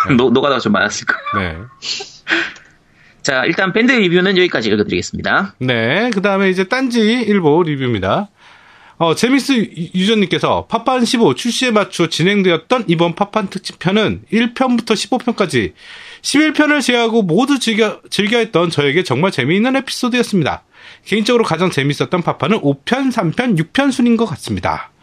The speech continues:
Speaker 1: 다 틀려. 내가, 나도 이때까지 <laughs> 파판 팬들 다 많이 얘기 들었는데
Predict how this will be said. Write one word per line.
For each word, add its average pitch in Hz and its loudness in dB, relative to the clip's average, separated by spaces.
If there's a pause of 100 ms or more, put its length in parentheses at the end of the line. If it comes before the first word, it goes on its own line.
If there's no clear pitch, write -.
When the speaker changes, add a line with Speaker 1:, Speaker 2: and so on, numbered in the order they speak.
(200)
Speaker 1:
다 - -2
틀려. 156 0 (180)
내가, 170 2
나도 147 0
이때까지 175 0 (420)
<laughs> - -14
파판 226 0
팬들 214 4
다 151 0
많이 139 2
얘기 131 2
들었는데 143 0